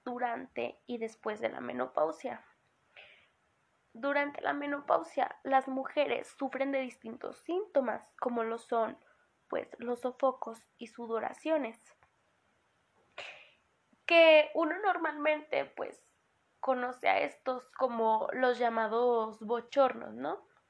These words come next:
Eh, bueno, a mí sí me ha tocado escuchar de repente señoras que,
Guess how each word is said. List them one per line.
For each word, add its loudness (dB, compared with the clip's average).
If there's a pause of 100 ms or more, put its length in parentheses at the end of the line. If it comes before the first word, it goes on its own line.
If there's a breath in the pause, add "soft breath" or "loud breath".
(460 loud breath)
Eh, -2
bueno, 6
a 4
mí -4
sí -16
me -4
ha -10
tocado -2
escuchar -2
de -2
repente -2
señoras -2 (100)
que, -10